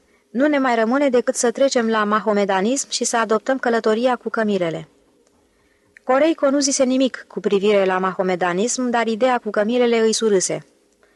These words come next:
Aspectul ispititor al vagonului restaurant și al avionului îi aprinsese dorința de a întreprinde o călătorie de plăcere ca medic militant pe tărâm social, desigur fără bravadă de husar, totuși cu oarecare aplomb.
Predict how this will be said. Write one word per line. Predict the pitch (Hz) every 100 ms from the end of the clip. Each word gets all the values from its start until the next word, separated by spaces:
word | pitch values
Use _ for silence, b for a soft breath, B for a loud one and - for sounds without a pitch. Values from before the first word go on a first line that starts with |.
| b b b
Aspectul | 226 226 294 302 277
ispititor | 247 - 233 226 277
al | 247 196
vagonului | 190 190 220 208 202
restaurant | 196 - 196 226 220
și | 202
al | 185
avionului | 180 185 208 226 226 269 - b b b b _ _ _ _ _
îi | 240 247
aprinsese | 247 247 285 302
dorința | 233 214 233 247 240
de | 214
a | 202
întreprinde | 202 202 233 226
o | 208
călătorie | 214 208 202 202 233
de | 208
plăcere | 196 196 226 214
ca | 190 190
medic | 208 196 196
militant | 190 185 185 202 -
pe | 196
tărâm | 185 185
social, | 202 190 - 190 196 240 226
desigur | 185 - 208 208
fără | 202 247
bravadă | 202 190 180 202 190
de | 180
husar, | 175 - 208 233
totuși | - 226 214 -
cu |
oarecare | 214 208 202 214
aplomb. | 214 214 208 175 156